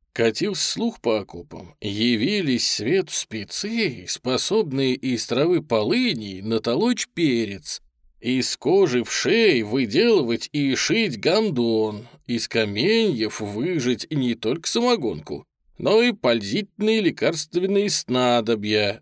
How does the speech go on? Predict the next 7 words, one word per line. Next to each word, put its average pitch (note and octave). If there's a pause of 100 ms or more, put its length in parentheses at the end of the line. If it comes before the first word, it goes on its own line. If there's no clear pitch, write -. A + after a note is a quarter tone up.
из A2+
макаронин C#3
артиллерийского A#2
пороха G#3 (140)
извлечь B2
чистый G#3
спирт, -